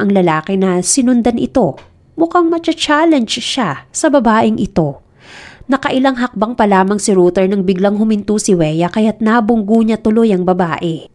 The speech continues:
Ouch! Dahan-dahan lang kasi!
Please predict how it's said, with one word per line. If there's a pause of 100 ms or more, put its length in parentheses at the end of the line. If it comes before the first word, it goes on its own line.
(400)
Ouch! (600)
Dahan-dahan
lang
kasi!